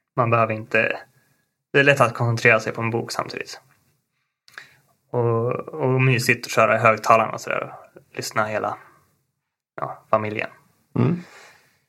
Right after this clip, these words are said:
Speaker 1: Och en av de böckerna som, eh, vi, jag och min tjej lyssnar på här medan vi packar är en gammal klassiker. Jag kommer ihåg att jag läste den här,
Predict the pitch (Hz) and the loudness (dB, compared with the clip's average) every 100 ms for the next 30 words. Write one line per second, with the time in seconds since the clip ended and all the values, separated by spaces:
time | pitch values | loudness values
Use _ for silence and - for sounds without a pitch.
0 | _ - 147 147 147 139 120 - 175 185 | _ 0 2 2 2 0 -4 0 4 4
1 | 170 156 143 139 147 147 147 135 135 135 | 6 4 4 2 2 2 2 2 2 2
2 | 135 131 131 131 127 127 131 139 131 131 | 2 2 2 2 2 2 2 4 4 2
3 | 135 131 131 135 131 127 120 127 131 - | 2 2 2 0 0 0 0 -2 -6 -6
4 | 131 131 139 156 147 147 151 143 139 135 | -6 0 0 0 0 0 2 4 4 4
5 | 139 135 - - - _ _ - 147 156 | 2 2 -2 -4 -10 _ _ -2 2 2
6 | - - - - - 135 127 131 131 123 | 2 -4 -2 -2 2 2 4 4 4 2
7 | - 123 110 | 0 0 0